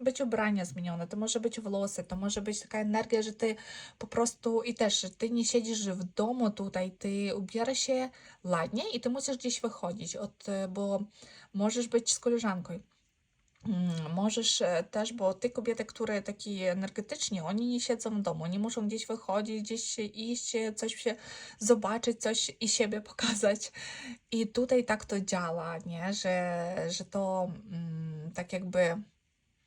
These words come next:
energia zmieniona. Ty patrzysz, że wszystko w twoich rękach i ten mężczyzna też, i ty możesz jego obkręcić,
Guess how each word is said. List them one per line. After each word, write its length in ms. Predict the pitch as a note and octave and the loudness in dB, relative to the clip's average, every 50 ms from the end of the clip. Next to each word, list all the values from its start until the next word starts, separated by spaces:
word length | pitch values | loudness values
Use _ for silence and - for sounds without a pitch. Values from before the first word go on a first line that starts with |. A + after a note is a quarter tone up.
| _ _ _ _ _ _ _ _ _ _ _ - _ | _ _ _ _ _ _ _ _ _ _ _ -8 _
energia 460 | - G3+ G3 G3+ G3 F#3 F#3 - E3+ E3+ | 2 6 6 6 6 6 4 4 2 2
zmieniona. 680 | - - F3+ F3+ F#3 F#3+ A3+ E4+ F4+ B3 - - G#3 - _ _ _ _ _ _ _ _ _ _ _ _ _ _ _ - | 2 0 -2 -2 -2 -2 -2 -2 -2 -2 -2 -2 -4 -8 _ _ _ _ _ _ _ _ _ _ _ _ _ _ _ 0
Ty 320 | - A3+ A3 G3+ F3+ - - _ _ - | 2 4 4 4 2 -2 -8 _ _ 0
patrzysz, 460 | G#3 G3+ G3+ - - F3+ F3 F3+ F3+ | 2 2 2 2 0 0 0 0 4
że 280 | F#3 F#3 E3+ D#3+ D#3+ - _ _ - | 6 6 4 4 0 -4 _ _ -8
wszystko 360 | - - G#3+ G3+ - - F#3 | -4 -2 -2 -2 -4 -6 -10
w 60 | - | -4
twoich 300 | - F#3 F3 F3 F3 - | 0 0 0 0 0 -2
rękach 480 | E3+ E3+ F#3 A#3+ - D4 G#3+ - - _ _ _ _ _ _ - | -2 -2 -2 -2 -2 -2 -2 -4 -6 _ _ _ _ _ _ -8
i 140 | - G3 F3+ | -4 -2 2
ten 180 | F#3 F3+ E3+ F3 | 2 2 2 2
mężczyzna 440 | E3 E3+ - - F3 E3 E3+ D3 C#3+ | 0 -2 0 -2 -2 -2 -2 -4 -2
też, 440 | - - A#3+ C4 G3 F3 - - | 2 2 4 4 4 2 0 -4
i 60 | - F3 | -6 -4
ty 100 | - F3+ | -2 0
możesz 440 | F3+ F3 F3 E3+ E3 E3 E3 - | 2 2 2 2 0 0 -2 -2
jego 420 | E3 E3 - D#3+ D3+ - - - - | -2 -2 0 2 2 2 2 -2 -6
obkręcić, 800 | - - - - - F3+ E3+ E3 F#3+ - - B3+ - - - | -10 -14 -12 -6 -4 -4 -2 -2 -4 -4 -4 -4 -4 -6 -16